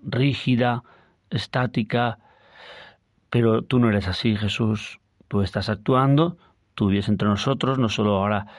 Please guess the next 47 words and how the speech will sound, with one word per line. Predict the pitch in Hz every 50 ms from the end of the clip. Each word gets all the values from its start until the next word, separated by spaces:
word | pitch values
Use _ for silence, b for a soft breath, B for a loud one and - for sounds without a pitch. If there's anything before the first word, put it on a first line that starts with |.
| B B B B B -
estás | 107 98 - - 104 98 - - _
hablando | - 110 110 110 110 110 110 110 107 104 110 110 107 b b b b b b b _
con | - 110 101 98
nosotros, | 98 92 - - 139 143 139 - 135 139
estás | 131 - 123 110 110
hablando | 107 104 110 113 107
conmigo, | 107 110 104 101 104 110 123 127 135 135 123
Jesús, | 131 123 - - 143 147 143 - B B B B B B B _
me | -
estás | 107 - 110 107
escuchando, | 107 120 104 - 127 135 143 143
sino | 120 131 117 107
que | 113
estás | 101 - - 135 127 - B B B B B B
enviando | - 113 104 98 98 107 120 131 131 131 139 135
tu | - 110 98
vida, | 107 120 117 104 104 92 90 - - - _ _ _ _ _ -
tu | - 131
acción | 101 - - - 120 123
es | 127 110
fecunda. | - 104 - - 117 113 107 92 87 80 - _ _ _ _ _ _ _ _ _ _ _ _ _ _ _ _ _ _ _ _ - _
Pero | - 113 107
a | 104
veces | 110 117 107 127 117
no | 117 117
nos | 110 104 101 92
damos | 98 92 87 -
cuenta, | - 113 107 98 98
a |
veces | 98 101 107 131 117
Jesús | - 113 - - 120
no | 120 117 110
me | 107 104
di | 98 92
cuenta | - 95 92 87 80 - 80 B B B B B B _ -
de | 92 87
eso | 80 - - - - - _ _ _
y | - - 90 80
puedo | - 92 80 85
pasar | 82 92 95 - 104 98 95 95 B B B B -
desapercibido. | 95 90 87 82 85 82 - 98 107 113 113 110 92
Pienso | 120 120 117 - 117 95
que | 110
el | 104 104 98
que | -
estoy | 131 - - - 135 127 117 107
yo, | 117 135 131